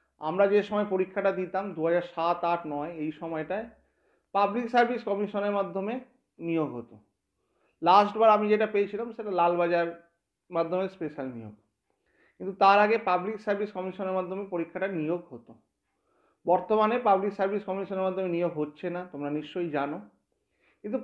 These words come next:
পরীক্ষা প্যাটার্ন প্রায় একই রয়েছে। আমাদের সময় প্রিলি হতো এবং মেন্স হতো, এখন কিন্তু একটা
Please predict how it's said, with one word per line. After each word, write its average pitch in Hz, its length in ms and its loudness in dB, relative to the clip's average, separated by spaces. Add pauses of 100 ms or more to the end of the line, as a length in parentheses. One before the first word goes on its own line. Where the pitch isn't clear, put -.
পরীক্ষা 226 340 4
প্যাটার্ন 240 320 4 (460)
প্রায় 233 160 2 (140)
একই 190 240 -2
রয়েছে। 131 300 -2 (840)
আমাদের 220 300 4
সময় 233 380 2 (1200)
প্রিলি 220 340 0
হতো 226 260 6 (320)
এবং 240 220 2 (140)
মেন্স 220 360 4
হতো, - 220 -10 (1300)
এখন 208 320 4
কিন্তু 254 240 0 (180)
একটা 226 220 0